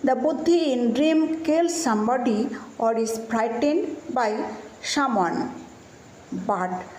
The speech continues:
that does not affect the Atman, which is just a witness. If the buddhi were to turn behind, it would find Atman.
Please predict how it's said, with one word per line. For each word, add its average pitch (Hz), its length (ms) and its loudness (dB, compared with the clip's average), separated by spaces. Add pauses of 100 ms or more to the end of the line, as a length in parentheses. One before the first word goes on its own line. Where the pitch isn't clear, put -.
(200)
that 214 420 0
does 220 240 0
not 269 240 0
affect 240 460 0
the 196 240 0 (340)
Atman, 196 540 0 (380)
which 311 220 2
is 233 200 2 (100)
just 277 400 0
a 262 80 4
witness. 190 720 0 (460)
If 302 240 2
the 302 180 2
buddhi 294 580 0 (240)
were 254 280 2
to 294 260 0
turn 294 380 2
behind, 240 640 0 (1040)
it 302 260 2
would 262 260 0
find 262 380 2
Atman. 220 600 2